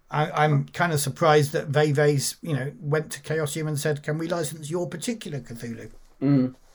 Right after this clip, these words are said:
Speaker 1: But, um, there we go. That's, that, that's for other people wiser than me to understand the value of. Um,
Speaker 2: I mean, is
Speaker 1: or
Speaker 2: this
Speaker 1: maybe,
Speaker 2: potentially
Speaker 1: maybe stupider. I
Speaker 2: Well,
Speaker 1: don't know.
Speaker 2: is this just gonna be what, just a,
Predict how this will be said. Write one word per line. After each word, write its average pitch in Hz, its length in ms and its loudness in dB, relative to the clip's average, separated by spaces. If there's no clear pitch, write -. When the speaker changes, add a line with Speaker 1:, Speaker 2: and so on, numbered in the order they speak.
Speaker 1:
But, 143 200 0
um, 120 260 -4
there 165 140 6
we 143 80 4
go. 135 200 2
That's, - 300 -4
that, 143 280 -6
that's - 280 -8
for 135 220 -4
other 175 180 6
people 151 360 0
wiser 151 420 2
than 147 180 4
me 127 220 2
to 120 120 -4
understand 127 440 -4
the 120 40 -6
value 123 360 -6
of. 139 180 -8
Um, 147 380 4
Speaker 2:
I 202 60 4
mean, 214 100 8
is 214 80 4
Speaker 1:
or 214 80 12
Speaker 2:
this 233 60 12
Speaker 1:
maybe, 247 200 12
Speaker 2:
potentially 190 340 6
Speaker 1:
maybe 269 280 6
stupider. 226 580 0
I 175 140 4
Speaker 2:
Well, 185 180 8
Speaker 1:
don't - 260 -4
know. 143 180 -4
Speaker 2:
is 214 160 2
this 339 160 0
just 208 180 4
gonna 170 80 4
be 156 40 6
what, 156 300 4
just 143 180 -6
a, 120 160 -2